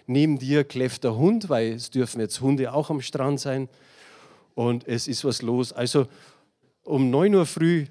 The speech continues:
ist noch ein bisschen Ruhe am Strand. Dann kommen die Animateure, die, die reizen die Kinder und sagen, „Kommt alle mit nach vorne an den Strand.“ Und natürlich die Erwachsenen mit dazu. Sie tanzen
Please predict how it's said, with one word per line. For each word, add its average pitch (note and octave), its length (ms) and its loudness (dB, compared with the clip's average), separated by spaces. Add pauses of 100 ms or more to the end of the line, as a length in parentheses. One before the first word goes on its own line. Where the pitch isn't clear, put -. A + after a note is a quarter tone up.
ist D3 180 -4
noch B2+ 140 4
ein - 100 -20
bisschen F3+ 320 -2
Ruhe C#3 320 2
am G#2 120 0
Strand. G2 500 -6 (640)
Dann C#3 160 0
kommen F#3 300 4
die D#3 120 2
Animateure, E3 1040 4 (920)
die, D3+ 260 0 (460)
die C#3 100 2
reizen E3+ 440 -6
die E3 100 -8
Kinder A3+ 420 2
und F3+ 120 2
sagen, E3+ 220 -2
„Kommt A3+ 300 -4
alle G#3 300 4
mit G3+ 180 0
nach E3+ 140 2
vorne G3+ 400 2
an F#3 60 0
den E3+ 60 0
Strand.“ F#3 540 -4 (640)
Und A#2+ 140 -6
natürlich C3 480 -2
die C#3 80 -4
Erwachsenen C3 580 -2
mit C3 160 0
dazu. G3 460 -4
Sie C#3 160 -6
tanzen F#3+ 760 -4